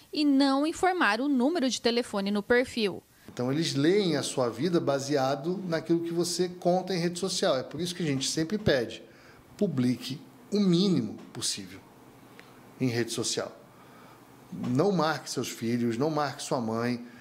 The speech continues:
Speaker 1: E se receber uma mensagem pedindo dinheiro, solicite que a pessoa telefone ou envie um áudio para comprovar que não é golpe.
Speaker 2: Me manda um áudio, que é pra me ter certeza que é você.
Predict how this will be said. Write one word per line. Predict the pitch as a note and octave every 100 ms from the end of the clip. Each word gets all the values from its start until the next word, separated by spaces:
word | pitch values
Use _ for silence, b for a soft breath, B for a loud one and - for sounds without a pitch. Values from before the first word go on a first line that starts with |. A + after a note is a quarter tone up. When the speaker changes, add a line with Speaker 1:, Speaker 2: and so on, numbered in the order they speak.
| B -
Speaker 1:
E | G#4+ G4+
se | E4+
receber | C#4+ D4 A3+ B3+
uma | C4
mensagem | C4+ C#4 - C4+ C4 D4
pedindo | D4 C#4+ C4 B3+
dinheiro, | A#3+ D#4+ C#4 C#4 G4 -
solicite | - F#4 F#4 E4+ D#4+ D#4+
que | -
a | C#4
pessoa | D4 C#4+ C#4+ C#4
telefone | C#4+ D4 D4 B3 B3+ C#4 -
ou | D4+
envie | F4+ D#4 C4+
um | E4 B3
áudio | A#3 C#4 C#4 -
para | - G3+
comprovar | A3+ E4 F#4+ D4 G#3 G#3+ B3+
que | -
não | F#4+ C4+ G3 G#3
é |
golpe. | A3+ B3+ F3 - - _ - - -
Speaker 2:
Me | E3+
manda | A3 G#3
um | E3
áudio, | E3 A#2 F#2
que | -
é | -
pra | C3+
me | C3+
ter | C#3
certeza | - C#3 - D3 B2
que | G#2+
é |
você. | F#2+ - A#2+